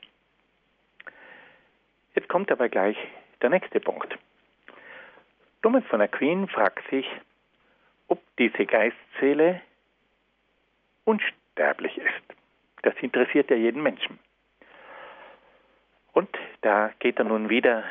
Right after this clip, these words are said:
mit seiner gewohnten gründlichen Art vor und sagt, wir können beobachten,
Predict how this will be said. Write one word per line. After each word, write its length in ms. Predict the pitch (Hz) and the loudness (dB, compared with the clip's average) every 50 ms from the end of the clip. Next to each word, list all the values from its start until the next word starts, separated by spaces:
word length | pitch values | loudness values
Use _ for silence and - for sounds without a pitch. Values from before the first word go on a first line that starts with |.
| - - - - - _ _ _ | -12 -14 -16 -18 -20 _ _ _
mit 200 | - 113 - - - | -10 -10 -10 -4 -2
seiner 460 | 107 101 104 101 101 95 - - - - - _ _ _ _ _ _ | -2 0 2 4 2 2 2 -2 -8 -14 -20 _ _ _ _ _ _
gewohnten 720 | - 113 - 110 107 113 120 - - 113 107 104 98 - - _ _ _ _ _ _ _ _ _ _ _ _ _ _ _ _ _ _ _ | -6 -4 0 0 0 0 0 -4 -6 -6 -6 -6 -6 -10 -18 _ _ _ _ _ _ _ _ _ _ _ _ _ _ _ _ _ _ _
gründlichen 520 | - - 123 151 - - - - - 220 - | 0 0 0 0 0 -4 -6 -4 -4 -2 -2
Art 240 | - - - - - - - _ _ _ _ _ _ _ - - | -2 -2 -2 -6 -8 -12 -20 _ _ _ _ _ _ _ -4 0
vor 320 | 98 95 107 156 226 233 - _ _ _ | 2 6 6 6 4 4 -2 _ _ _
und 180 | - 123 - | -6 -4 -2
sagt, 320 | - 104 - - _ - - _ _ _ _ _ _ _ _ _ _ _ - - _ _ _ _ _ _ - - - - _ _ _ | -2 -4 -4 -4 _ -20 -20 _ _ _ _ _ _ _ _ _ _ _ -20 -20 _ _ _ _ _ _ -20 -20 -20 -20 _ _ _
wir 100 | 311 339 | 0 2
können 340 | - - 269 277 294 285 - | 4 4 2 2 2 -2 -2
beobachten, 720 | - - - - 190 220 220 - - - - 226 226 220 | -2 0 2 2 2 2 0 0 -4 -4 -2 -2 -2 -2